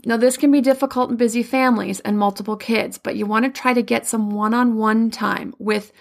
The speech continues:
one parent, both parents, each parent separately, whatever you can do. It doesn't have to be big or long or fancy.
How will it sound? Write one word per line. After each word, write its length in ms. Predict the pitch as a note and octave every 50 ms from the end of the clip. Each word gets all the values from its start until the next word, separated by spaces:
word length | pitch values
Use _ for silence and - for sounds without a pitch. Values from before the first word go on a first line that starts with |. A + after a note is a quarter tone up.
| - - - - _ _ _ _ _ _ -
one 340 | G#3 A3 A#3 B3+ C#4 C4+
parent, 420 | B3+ - C4+ B3+ B3 B3 B3 A#3+ - -
both 400 | G#3+ G3 - A3+ A#3 A#3+ - -
parents, 380 | - A#3+ A#3+ A#3+ A#3 A3+ G#3+ -
each 260 | - A#3+ B3 A#3+ -
parent 280 | - B3+ B3+ A#3+ A#3+ -
separately, 420 | - A3+ A3 A3 - - - A3
whatever 340 | A3 A3+ A3+ A#3 A#3 A#3+ C4
you 160 | C4 A#3 A#3
can 240 | A3 - A3 G#3+ G#3
do. 260 | G3+ G#3 G#3 F#3+ -
It 140 | - - -
doesn't 240 | - A#3 A3+ C#4 C#4
have 320 | C#4+ - - B3+ B3+ B3
to 80 | - C4
be 120 | B3 B3
big 380 | A3+ G#3+ C4 A#3+ A#3+ A#3 A#3+ -
or 80 | -
long 440 | B3+ A#3 G#3 G3+ G3 G3 G3 G3 G3 -
or 100 | - G#3
fancy. 840 | - _ _ - B3 B3 A#3+ B3+ B3+ B3 - - G#3+ F3 - -